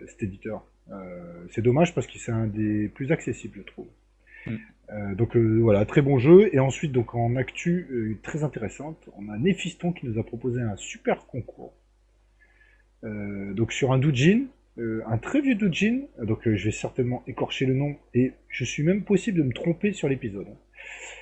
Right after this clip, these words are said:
Speaker 1: Euh, donc c'est Eden Aegis.
Speaker 2: Yes.
Speaker 1: Euh, ouais, parce que le premier c'est Eden Edge, voilà.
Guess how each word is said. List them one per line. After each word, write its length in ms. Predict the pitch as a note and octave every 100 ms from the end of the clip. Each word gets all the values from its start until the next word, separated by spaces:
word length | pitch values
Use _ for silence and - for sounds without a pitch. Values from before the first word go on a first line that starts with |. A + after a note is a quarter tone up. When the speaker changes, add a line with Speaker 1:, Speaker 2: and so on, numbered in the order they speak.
| - -
Speaker 1:
Euh, 100 | G#2+
donc 160 | A#2+
c'est 220 | - F3 - F3+
Eden 400 | D#3+ G3+ G3 -
Aegis. 720 | D#3+ D#3+ C#3 D3 G#3+ - - C4 - _ _ _
Speaker 2:
Yes. 500 | A#2+ A2 - - - - _
Speaker 1:
Euh, 160 | - A#2
ouais, 160 | B2 A#2+
parce 140 | A#2+
que 80 | C3
le 40 |
premier 240 | - D3 F3
c'est 180 | E3+ -
Eden 240 | D3+ D3 D3+
Edge, 360 | C#3 G#2 - - _
voilà. 200 | -